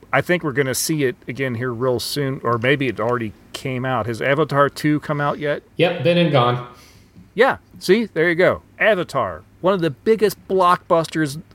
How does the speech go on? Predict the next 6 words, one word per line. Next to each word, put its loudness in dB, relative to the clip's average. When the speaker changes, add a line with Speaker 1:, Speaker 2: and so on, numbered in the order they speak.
Speaker 1:
ever. 2
Speaker 2:
Right. -2
Speaker 1:
The -4
sequels. -2
Yeah, 2
whatever. 0